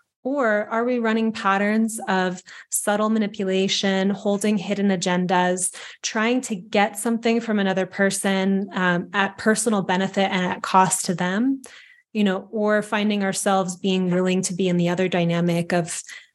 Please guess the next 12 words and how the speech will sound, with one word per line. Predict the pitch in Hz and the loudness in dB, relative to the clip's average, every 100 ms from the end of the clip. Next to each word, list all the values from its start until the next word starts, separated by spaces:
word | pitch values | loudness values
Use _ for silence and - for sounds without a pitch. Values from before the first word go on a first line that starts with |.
| _ | _
um, | 214 190 175 175 175 180 - _ _ _ _ _ _ _ - - - | 0 0 0 -2 -4 -6 -12 _ _ _ _ _ _ _ -20 -12 -2
you | 208 | 0
know, | 190 175 - | 0 -6 -2
a, | 202 202 - | -2 -2 -2
a | 208 | -2
reversal | 202 190 185 - 202 | 0 0 -2 -2 -2
of | 185 - | -2 0
that, | 180 180 208 | 0 0 -2
like, | 247 196 | 0 0
where | 185 196 202 | 0 0 0
we're | 196 202 202 - | 0 -2 -2 -4
in | 208 202 202 202 202 202 - | -2 0 2 2 2 -2 -8